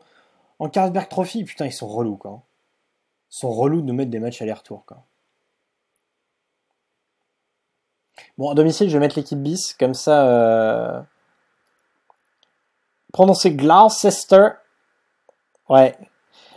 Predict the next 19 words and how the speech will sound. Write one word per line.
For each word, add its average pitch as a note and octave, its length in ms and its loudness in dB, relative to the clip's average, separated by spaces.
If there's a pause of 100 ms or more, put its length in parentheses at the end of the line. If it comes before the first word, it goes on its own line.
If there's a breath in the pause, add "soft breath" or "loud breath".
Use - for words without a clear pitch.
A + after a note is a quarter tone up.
(120 soft breath)
Alors, B2+ 160 4
Gloucester, C#4 920 8
c'est B3 240 0
une A3+ 100 0
ville A3 140 0
du G3 100 0
sud-ouest A#3 380 4
de G#3 60 4
l'Angleterre, F#3+ 400 4
à F3+ 40 2
proximité F3+ 400 -2
de F#3 60 2
la E3+ 60 4
frontière F#3 300 -2
du E3 100 -2
Pays D4 260 2
de F#3+ 60 0
Galles, E3 260 10
d'accord. C#3 560 4